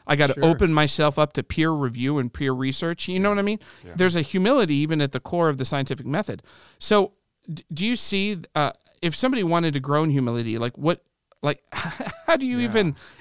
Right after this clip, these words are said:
Speaker 1: advise them on taking steps in humility, or what's worked for you, or how do you practice humility? Or nobody wants to, perhaps, but
Speaker 3: Sure.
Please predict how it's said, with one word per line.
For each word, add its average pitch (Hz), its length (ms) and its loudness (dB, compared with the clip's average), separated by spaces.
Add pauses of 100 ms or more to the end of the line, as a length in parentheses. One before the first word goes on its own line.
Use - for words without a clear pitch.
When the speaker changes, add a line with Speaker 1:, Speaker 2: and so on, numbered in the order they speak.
Speaker 1:
advise 185 540 4
them 147 180 4
on 147 300 2
taking 196 420 -4
steps - 400 -2
in 165 100 -6
humility, 156 500 -2
or 175 200 2
what's 190 200 -4
worked 214 220 -4
for 160 140 -4
you, 214 360 -2
or 139 440 0 (460)
how 202 120 2
do 220 80 2
you 180 100 0
practice 160 520 -2
humility? 233 640 0
Or - 220 -4
nobody 208 300 4
wants 147 340 0
to, 277 140 -4
perhaps, 247 500 -6
but 156 220 -2
Speaker 3:
Sure. 113 220 -12